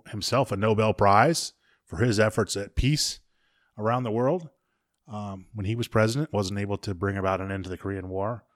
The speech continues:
Ronald Wa-, Reagan, who won the Cold War, who brought down the Berlin Wall, um, who was snubbed for a Nobel Peace Prize, even though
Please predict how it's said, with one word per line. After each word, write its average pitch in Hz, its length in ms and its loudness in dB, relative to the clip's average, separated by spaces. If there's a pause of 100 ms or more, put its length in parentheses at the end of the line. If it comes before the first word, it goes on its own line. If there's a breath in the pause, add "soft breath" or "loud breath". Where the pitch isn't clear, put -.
(400)
Ronald 104 280 2
Wa-, 104 280 6
Reagan, 131 480 0
who 101 100 -2
won 117 240 2
the 120 60 -2
Cold 123 260 2
War, 170 340 2 (100)
who 110 100 0
brought 117 260 4
down 123 240 0
the 107 320 -6
Berlin 127 380 4
Wall, 147 420 2 (800)
um, 95 380 -12 (420)
who 107 140 -2
was 101 300 -2
snubbed 123 520 2 (260)
for 120 160 0
a 107 40 0
Nobel 113 340 2
Peace 117 240 2
Prize, 113 400 2
even 101 260 -4
though 110 320 2